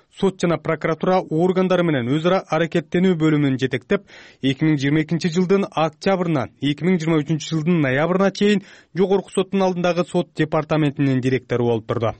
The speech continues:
Эки миң жыйырма төртүнчү жылдын январында Жогорку соттун судьясы болуп шайланган. Жапаров менен Ташиевдин мурдагы үзөңгүлөшү, саясатчы Жылдызкан Жолдошева Сатыевдин Жогорку соттун төрагалыгына көрсөтүлүшүнө мындайча баа берди.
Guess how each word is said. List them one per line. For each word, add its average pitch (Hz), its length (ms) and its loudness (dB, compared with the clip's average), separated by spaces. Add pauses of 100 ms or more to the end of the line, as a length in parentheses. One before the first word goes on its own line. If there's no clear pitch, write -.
(400)
Эки 156 220 0
миң 151 160 2
жыйырма 170 240 0
төртүнчү 190 380 -2
жылдын 185 260 2
январында 180 560 0 (360)
Жогорку 180 360 0
соттун 160 460 -2
судьясы 143 400 -2
болуп 131 240 -2
шайланган. 151 420 0 (480)
Жапаров 160 380 0
менен 170 220 2
Ташиевдин 190 500 0
мурдагы 180 400 2
үзөңгүлөшү, 170 560 0 (100)
саясатчы 160 720 -2
Жылдызкан 147 640 -2
Жолдошева 165 560 0 (300)
Сатыевдин 175 840 -2
Жогорку 165 380 0
соттун 202 340 0
төрагалыгына 175 560 0
көрсөтүлүшүнө 156 800 0
мындайча 151 540 0
баа 127 260 0
берди. 104 380 -6